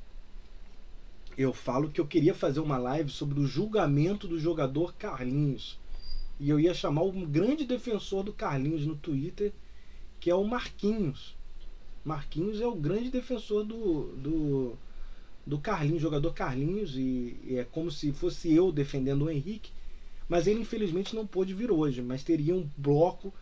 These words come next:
sobre o julgamento do jogador Carlinhos e se, não se preocupe que a gente ainda vai fazer isso, já falei pra ele, pra fazer esse, esse pro-, esse, esse tópico. Capanga falando, rock progressivo, exatamente.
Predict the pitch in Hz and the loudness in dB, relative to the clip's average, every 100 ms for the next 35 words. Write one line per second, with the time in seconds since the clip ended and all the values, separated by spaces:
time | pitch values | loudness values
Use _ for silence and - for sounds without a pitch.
0 | - - - - 165 180 151 208 196 156 | -10 -10 -10 -2 0 4 4 4 4 4
1 | 160 196 202 165 180 180 180 170 190 127 | 4 0 -4 -2 0 0 -2 -4 -4 -2
2 | 131 170 185 156 160 131 117 - - - | -2 0 -2 -2 0 0 -2 -6 -12 -12
3 | - - - - - - - - - - | -12 -12 -12 -12 -14 -14 -14 -12 -12 -12
4 | - 143 143 156 - 165 139 143 147 160 | -6 0 0 0 -2 -2 0 -2 -4 -2
5 | 180 160 147 170 165 139 165 165 135 139 | 0 2 2 0 -2 -2 -2 0 0 0
6 | 151 143 139 143 131 120 123 147 151 - | -2 0 0 0 -2 0 0 0 -2 -8
7 | - - - - - 139 147 147 120 135 | -12 -12 -12 -12 -8 -4 0 0 2 0
8 | 139 143 147 135 123 123 - 160 131 - | 0 0 -2 -2 -2 -8 -6 -4 -4 -4
9 | 131 - 131 120 104 - - - 127 - | -8 -4 -2 -2 -4 -10 -14 -14 -12 -8
10 | - 110 - - - - - 147 143 147 | -4 -4 -6 -12 -14 -14 -8 -4 -2 0
11 | 165 127 135 143 160 185 151 156 139 135 | 0 2 2 0 0 2 2 2 2 2
12 | 147 147 190 135 120 - | 2 2 2 0 -2 -6